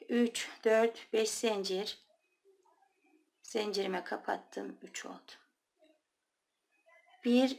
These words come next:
iki, üç, dört, beş zincir. Zincirimi kapattım. Dördüncü kirpiğim oldu. Bir, iki, üç, dört, beş zincir. Beş zincirden buraya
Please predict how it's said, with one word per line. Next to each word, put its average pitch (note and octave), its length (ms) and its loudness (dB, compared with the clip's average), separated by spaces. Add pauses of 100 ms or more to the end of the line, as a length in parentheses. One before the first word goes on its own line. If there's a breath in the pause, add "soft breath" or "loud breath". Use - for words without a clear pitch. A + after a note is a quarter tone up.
(140)
iki, A#3 460 2
üç, - 500 -2
dört, G#4 540 0
beş F#3 160 0
zincir. G#3+ 760 -4 (840)
Zincirimi G#3 600 0
kapattım. F#3+ 840 -4 (460)
Dördüncü - 520 -4
kirpiğim - 440 -14
oldu. - 280 -20 (800 soft breath)
Bir, C#4 300 4
iki, B3+ 360 2
üç, B3 320 2
dört, B3 380 6
beş B3 180 8
zincir. G#3 760 2 (200)
Beş C#4 180 6
zincirden G3 760 0
buraya G#3+ 380 6